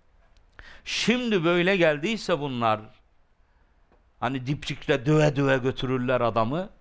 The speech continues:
Bir de işte "Savcı bey sizi bekliyor," demek var değil mi? Şimdi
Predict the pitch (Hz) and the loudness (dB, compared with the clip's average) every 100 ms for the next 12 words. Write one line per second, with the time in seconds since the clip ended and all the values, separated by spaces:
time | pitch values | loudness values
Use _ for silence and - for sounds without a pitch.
0 | - 160 151 165 - - - _ - - | -8 -2 0 0 -6 -18 -20 _ -12 -8
1 | - 160 - - - 170 151 147 156 160 | -2 -2 -2 -4 -2 0 -2 -2 -2 -2
2 | - 151 170 160 - 123 139 190 160 147 | -4 -2 0 0 0 -2 0 0 -2 -4
3 | 185 214 - 120 107 113 202 285 160 - | 0 0 0 0 0 0 -4 -4 -10 -12
4 | _ _ - - - - - - 165 190 | _ _ -20 -20 -20 -20 -14 -8 -4 0
5 | 175 | 0